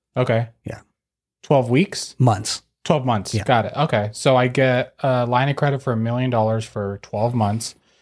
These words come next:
Speaker 1: and then you guys could then refinance them into D S C R loans once they're done.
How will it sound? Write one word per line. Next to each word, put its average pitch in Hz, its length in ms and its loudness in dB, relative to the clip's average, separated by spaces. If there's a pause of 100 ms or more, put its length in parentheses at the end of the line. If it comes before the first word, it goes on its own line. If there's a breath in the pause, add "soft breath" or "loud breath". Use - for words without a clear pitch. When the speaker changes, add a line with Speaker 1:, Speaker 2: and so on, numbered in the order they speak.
(280)
Speaker 1:
and 123 220 4
then 117 320 2
you 120 100 2
guys 120 260 2
could 123 180 -2
then 117 480 0 (120)
refinance 123 800 2
them 110 480 0 (380)
into 127 300 0
D 120 240 2
S 113 160 0
C 113 160 2
R 107 200 4
loans 107 680 0 (640)
once 113 240 0
they're 110 120 0
done. 101 300 -8